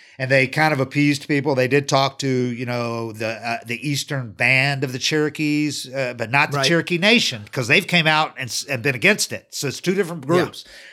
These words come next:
Speaker 1: But, you know, I can see both sides of it, because here's, here's my whole stance on it. When, when people say, "You, they should, who,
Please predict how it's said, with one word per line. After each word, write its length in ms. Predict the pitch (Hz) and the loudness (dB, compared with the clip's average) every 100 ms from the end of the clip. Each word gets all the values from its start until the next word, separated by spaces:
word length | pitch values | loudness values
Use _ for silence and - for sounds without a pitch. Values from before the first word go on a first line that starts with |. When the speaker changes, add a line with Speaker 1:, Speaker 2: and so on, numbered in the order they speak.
| - _ | -20 _
Speaker 1:
But, 360 | 131 147 139 - - - - _ _ _ | -2 0 0 -4 -20 -20 -20 _ _ _
you 100 | 220 | 4
know, 240 | 208 170 - _ - | 4 2 -4 _ 2
I 160 | 226 | 2
can 180 | 247 233 | 2 -2
see 240 | - 208 202 | 4 4 6
both 180 | 208 208 | 4 6
sides 320 | 170 170 160 | 4 4 4
of 80 | 196 | 2
it, 160 | 208 | 2
because 220 | 175 202 | 2 0
here's, 240 | 151 233 247 | 4 4 6
here's 240 | 170 202 | 6 6
my 180 | 143 151 | 6 2
whole 140 | 135 143 | 4 2
stance 360 | - 139 139 | 2 2 2
on 180 | 151 147 | 0 0
it. 140 | 156 - | -2 -2
When, 180 | 147 139 143 | -2 -2 -2
when 120 | 139 | 2
people 260 | 180 170 | 2 2
say, 360 | 147 160 139 120 - - - | 2 2 2 0 -6 -20 -8
"You, 160 | 190 240 | -4 -4
they 260 | - 240 | 2 2
should, 300 | 233 220 180 | 4 0 4
who, 240 | 214 269 | 6 6